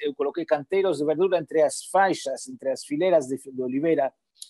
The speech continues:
e de tanta coisa que eu tenho plantada, então tinha tipo um,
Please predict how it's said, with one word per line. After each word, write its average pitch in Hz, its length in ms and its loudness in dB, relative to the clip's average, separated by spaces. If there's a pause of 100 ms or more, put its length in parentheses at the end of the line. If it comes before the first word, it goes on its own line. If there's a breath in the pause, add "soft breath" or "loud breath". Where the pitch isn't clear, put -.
(280 loud breath)
e 139 100 0
de 151 100 2
tanta 196 300 2
coisa 190 260 4
que 151 80 -4
eu 170 60 2
tenho 185 240 -4
plantada, 180 800 2
então 156 300 -8
tinha 185 260 -2
tipo 180 380 -4
um, 175 100 -12